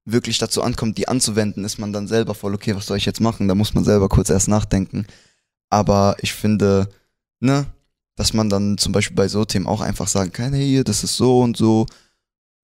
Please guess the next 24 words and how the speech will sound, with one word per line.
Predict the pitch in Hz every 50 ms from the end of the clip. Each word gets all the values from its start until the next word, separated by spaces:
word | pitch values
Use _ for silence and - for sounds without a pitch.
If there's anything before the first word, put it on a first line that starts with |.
| _ - 107
Ähm, | 107 107 104 101 104
ja, | 95 104 107 117 135 143 117 113 _
einfach | - 113 113 - - 107 110
normal | 113 104 104 104 113
mit | 120 120 110 -
denen | 110 104
zu | - -
reden, | - 110 113 117 107
klar, | - - 107 110
sich | 90 95 -
vorsichtig | - - 104 110 104 107 98 - - - -
ausdrücken. | - - 117 117 - - 107 101 - 104 101 101 - - - _ _ -
Jetzt | - 104 98 - -
nicht, | 110 101 - -
wie | 104
man | 95 95 92 92 95 90 _ _ _ _ _ _ _
mit | - 104 -
seinen | - 104 104
Freunden | 101 - - 110 110 107 - 101 98
oder | 92 - 98
mit | 98 95 90 - -
Gleichaltrigen | - 107 107 - - - 101 - - 101 98 - 101
reden | - 107 113 113 110 101
würde, | 92 104 95 95 87 90